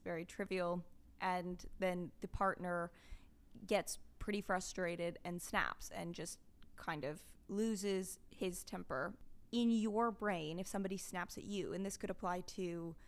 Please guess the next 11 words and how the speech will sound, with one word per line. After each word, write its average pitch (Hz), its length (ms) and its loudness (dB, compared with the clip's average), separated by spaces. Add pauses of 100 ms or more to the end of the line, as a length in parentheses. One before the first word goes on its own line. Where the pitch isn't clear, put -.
(340)
uh, 190 180 -4
friendships 233 560 2 (100)
and 202 200 2
romantic 196 400 -4
relationships, 175 680 -2 (540)
but 190 520 2 (240)
you, 202 340 -2 (100)
your 202 300 6
brain 190 540 0
automatically 202 540 0
perceives, 180 520 -4